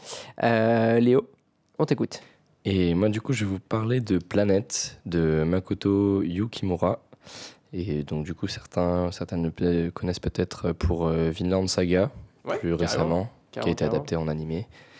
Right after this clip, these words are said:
Speaker 2: Et ouais, alors, du coup, c'est marrant que tu le présentes en hard S F direct, parce que, bah, effectivement, ça répond à plein de thématiques de hard S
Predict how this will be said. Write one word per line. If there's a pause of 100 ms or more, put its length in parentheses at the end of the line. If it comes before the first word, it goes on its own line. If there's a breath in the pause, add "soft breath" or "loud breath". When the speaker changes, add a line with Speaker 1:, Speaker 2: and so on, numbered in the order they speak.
(480 loud breath)
Speaker 2:
Et
ouais,
alors,
du
coup,
c'est
marrant
que
tu
le
présentes
en
hard
S
F
direct, (120)
parce
que,
bah,
effectivement,
ça (800 loud breath)
répond
à
plein
de
thématiques
de
hard
S